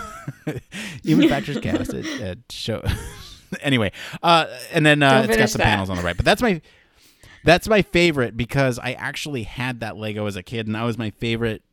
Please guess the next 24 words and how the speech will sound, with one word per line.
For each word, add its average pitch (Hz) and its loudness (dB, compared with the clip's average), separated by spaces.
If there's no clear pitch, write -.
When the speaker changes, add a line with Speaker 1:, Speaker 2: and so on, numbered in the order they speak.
Speaker 1:
piece 135 0
of 104 -4
U 131 2
I 95 -4
to 101 -12
put 113 -4
on 104 -4
any 123 -4
of 107 -4
my, 98 -4
um, 90 -6
like, 101 -6
Lego 113 0
ships - -8
that 98 -6
I 85 -6
built. 78 -14
That 98 -6
was 104 -6
my 98 -8
favorite 95 -6
one. 85 -4
Um, 85 -10
so 87 -6